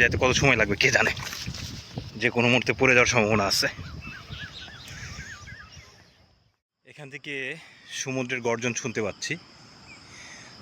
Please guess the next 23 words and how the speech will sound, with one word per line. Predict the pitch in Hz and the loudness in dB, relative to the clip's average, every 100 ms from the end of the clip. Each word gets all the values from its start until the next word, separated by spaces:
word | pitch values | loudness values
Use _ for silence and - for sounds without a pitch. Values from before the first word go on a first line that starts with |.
| 98 | -10
আমার | 98 98 | -6 -2
হাতে | 107 - 113 | 0 2 2
হচ্ছে | 113 - 113 | 4 4 4
ম্যানগ্রোভ | 107 104 101 104 92 98 | 4 4 4 4 4 2
বন, | 101 143 196 - - - - - - - - - - - - - 104 92 | 2 4 0 -6 -20 -20 -20 -20 -20 -20 -20 -20 -20 -20 -20 -14 -10 -6
আর | 90 95 - 101 | -4 -6 -4 0
এই | 101 | 0
হচ্ছে | 104 - 110 98 | 0 0 0 2
বিশাল | 98 - 113 107 104 101 143 151 - 98 | 4 6 6 6 6 6 2 -2 -8 -8
ধুধু | 87 98 - | -6 -6 -4
প্রান্তর, | 95 92 110 120 98 | -6 -2 -2 -2 0
দূরে | 98 104 101 98 95 98 - - - - - - - - 101 | 4 6 8 8 6 2 -2 -16 -18 -18 -18 -20 -20 -12 -6
পাহাড় | 92 98 95 | -4 0 2
দেখা | 98 90 | 2 0
যাচ্ছে। | 85 - 202 - - - - - - - - - - - - - - | -2 -2 -2 -4 -18 -20 -20 -20 -20 -20 -20 -20 -20 -20 -20 -20 -16
খুবই | - 151 - | -10 -2 2
চমৎকার | 127 127 - - 117 113 | 4 4 2 2 4 4
একটা | - 110 | 4 2
লোকেশনে | 101 110 113 107 104 | 2 2 4 4 4
আমরা | 101 - | 2 2
চলে | 101 92 | 2 2
আসছি | - 104 90 | 2 -2 -2
আজকে। | - | -4